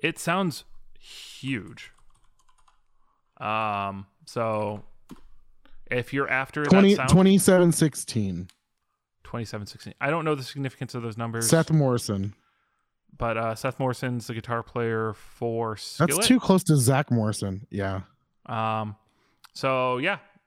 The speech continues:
Speaker 1: killer guitar player, killer op-, option. Um, so you can check that out, and I'm sure it's super affordable 'cause it's Westminster.
Speaker 2: It's twenty, it's two thousand, is twenty-seven sixteen.
Speaker 1: Hundred fifty bucks.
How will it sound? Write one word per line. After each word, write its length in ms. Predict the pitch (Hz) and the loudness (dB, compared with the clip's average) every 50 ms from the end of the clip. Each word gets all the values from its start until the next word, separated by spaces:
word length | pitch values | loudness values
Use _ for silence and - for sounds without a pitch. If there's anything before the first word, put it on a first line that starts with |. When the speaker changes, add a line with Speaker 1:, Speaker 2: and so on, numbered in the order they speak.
| _ _ _ _ _ _ _ | _ _ _ _ _ _ _
Speaker 1:
killer 240 | - 135 131 135 139 | -8 -4 -4 -4 -4
guitar 220 | 135 127 - 135 131 | -4 -4 -4 -6 -6
player, 340 | - 143 131 131 127 127 - _ _ _ _ _ _ - | -4 -4 -4 -4 -4 -6 -8 _ _ _ _ _ _ -10
killer 260 | - 123 120 120 120 120 | -8 -6 -4 -2 -2 -2
op-, 160 | 120 117 - - - - _ _ _ | -2 -4 -6 -10 -14 -18 _ _ _
option. 380 | 120 120 - - 120 110 110 - - | -8 -8 -6 -8 -10 -14 -12 -12 -10
Um, 540 | 117 117 117 117 117 113 110 107 107 107 104 _ _ _ - - - _ _ | -8 -6 -6 -4 -4 -6 -6 -8 -10 -14 -16 _ _ _ -20 -20 -20 _ _
so 120 | _ - 120 | _ -14 -12
you 60 | 101 | -10
can 80 | 117 | -10
check 200 | 113 - 127 - | -8 -8 -8 -6
that 180 | - 123 123 120 | -4 -4 -2 -2
out, 160 | 120 120 117 - | -2 -4 -4 -6
and 80 | 117 | -8
I'm 140 | 117 113 104 - | -10 -10 -12 -12
sure 280 | - - - - 120 113 | -12 -12 -8 -6 -6 -6
it's 120 | 104 - | -8 -8
super 300 | - - 113 110 113 110 | -10 -10 -8 -6 -6 -6
affordable 420 | 101 - 113 113 110 98 104 98 95 | -6 -6 -6 -6 -6 -6 -8 -10 -10
'cause 180 | - 117 98 | -12 -12 -12
it's 240 | 101 98 - - - | -12 -14 -16 -16 -14
Westminster. 520 | - 107 101 - 117 101 - - - 131 - _ _ _ _ _ _ _ _ _ _ _ _ _ _ - | -14 -14 -14 -14 -16 -18 -18 -18 -20 -20 -20 _ _ _ _ _ _ _ _ _ _ _ _ _ _ -2
Speaker 2:
It's 120 | 151 - | -2 -2
twenty, 300 | - - 165 170 170 151 | 0 2 2 4 4 4
it's 100 | 156 151 - | 2 0 2
two 120 | - 190 185 | 4 4 6
thousand, 440 | 190 202 196 190 - - 175 - - | 6 6 4 4 2 0 -2 -2 0
is 180 | 131 147 139 - - | 0 0 0 -2 -4
twenty-seven 540 | - - 160 160 165 139 139 151 165 160 165 156 139 | -4 0 2 4 4 4 4 4 4 4 4 4 2
sixteen. 140 | - 165 147 | 2 0 0
Speaker 1:
Hundred 140 | 110 104 104 | 0 0 2
fifty 160 | 156 151 156 160 | 2 4 4 2
bucks. 80 | 147 | 0